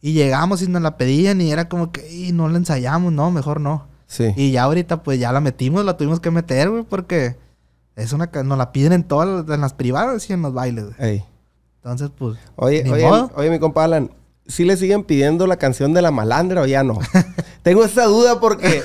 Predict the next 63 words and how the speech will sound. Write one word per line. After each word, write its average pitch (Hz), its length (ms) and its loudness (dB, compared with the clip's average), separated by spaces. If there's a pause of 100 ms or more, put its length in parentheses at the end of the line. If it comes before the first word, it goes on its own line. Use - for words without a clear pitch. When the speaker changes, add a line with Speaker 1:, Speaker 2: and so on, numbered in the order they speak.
(120)
Speaker 2:
porque 190 480 2 (180)
ahorita 180 360 4
platicando, 180 540 2
Speaker 1:
<laughs> 180 500 2
Speaker 2:
tú 165 100 -2
me 220 80 2
dijiste 202 240 0
que 208 80 2
te 196 80 0
preguntara 143 360 0
de - 40 -2
todo, 170 180 2
¿vale? 196 200 2
Speaker 1:
Sí, 196 60 -2 (440)
no, 151 180 -2
Speaker 2:
<laughs> 165 40 6
Oye, 202 160 6
Speaker 1:
dale - 100 4
pa' 185 100 -2
adelante. 165 360 0
Speaker 2:
te-, 160 80 2
tengo, 180 240 4
Speaker 1:
¿Qué 196 80 4
le-, 214 80 4
Speaker 2:
tengo 180 120 4
Speaker 1:
yo 175 60 4
le 208 100 2
dije. 170 400 2 (100)
Speaker 2:
Oye, 165 320 4
Speaker 1:
Ujú. 175 60 -2
Speaker 2:
es 147 120 2
que 196 100 2
tengo, 185 340 2
tengo 170 260 2
esa, 185 280 2
esa 156 300 2
duda 143 400 2 (200)
porque 147 300 0
fue 123 140 -2
un 156 60 4
impacto 170 680 0 (440)
Speaker 1:
También 147 300 4
Speaker 2:
y 147 40 -2
Speaker 1:
fue 185 160 2
mercadotecnia. 147 800 0
Speaker 2:
fue 143 140 4
mercadotecnia. 131 720 2
Speaker 1:
Sí, 127 120 -2
Speaker 2:
¿Cómo, 165 340 4
Speaker 1:
sí. 151 60 -12
Speaker 2:
cómo 170 240 -2
fue 180 180 -2
esa 175 120 -4
historia 156 420 0
para 139 260 0
toda 151 160 2
la 170 120 4
gente 147 400 2
que, 135 260 -2
que 135 160 4
Speaker 1:
<laughs> 127 120 2
Speaker 2:
quiere 147 260 4
saberlo 160 720 4